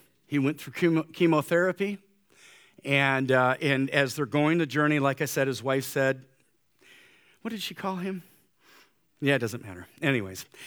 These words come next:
anyways, um, she just said, you know, "We're gonna walk through this. We're gonna give glory to God." One day, I'm coming home from work. I can tell you exactly where I was. I was on Thirty-second Street, about ready to turn onto Kalamazoo,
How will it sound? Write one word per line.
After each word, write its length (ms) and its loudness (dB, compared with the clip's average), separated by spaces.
anyways, 580 0
um, 440 -4
she 200 -6
just 200 -6
said, 260 0
you 140 -4
know, 80 0
"We're 160 -4
gonna 200 -2
walk 220 -2
through 160 -4
this. 180 -4
We're 120 -8
gonna 140 0
give 200 -2
glory 300 -2
to 100 -4
God." 300 -6
One 300 2
day, 440 2
I'm 200 2
coming 280 0
home 220 0
from 200 -8
work. 220 -6
I 80 -4
can 140 -8
tell 160 -2
you 140 0
exactly 580 -2
where 180 -2
I 40 -2
was. 340 -2
I 80 -2
was 160 -4
on 160 -2
Thirty-second 720 -4
Street, 300 -6
about 280 -2
ready 280 -4
to 100 -14
turn 340 -2
onto 360 -2
Kalamazoo, 680 -6